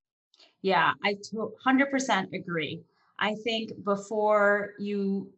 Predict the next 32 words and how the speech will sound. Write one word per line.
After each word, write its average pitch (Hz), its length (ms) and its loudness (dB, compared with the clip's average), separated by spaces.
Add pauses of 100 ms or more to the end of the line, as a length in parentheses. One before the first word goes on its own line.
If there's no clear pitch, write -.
(100)
<laughs> - 180 -20
launch 196 400 0
a 220 60 2
website, 190 720 2
write 185 280 2
any 202 240 -4
copy, 175 640 -2 (160)
hire 190 320 0
a 196 40 -2
brand 175 320 -4
photographer, 226 720 -4 (420)
you 208 120 -2
need 240 260 -4
to 226 120 -8
know 202 100 0
your 185 180 0
brand 175 360 -2
story 160 500 -6
first. 208 560 -2
And 180 180 -2
that 180 280 4
is 180 140 -4
a 190 60 -4
big 175 260 -6
part 170 260 -2
of 143 80 -6
it. - 240 -10
It 170 160 -2
is 151 240 -2
how 185 200 2
you're 180 220 -4
different, 202 480 -4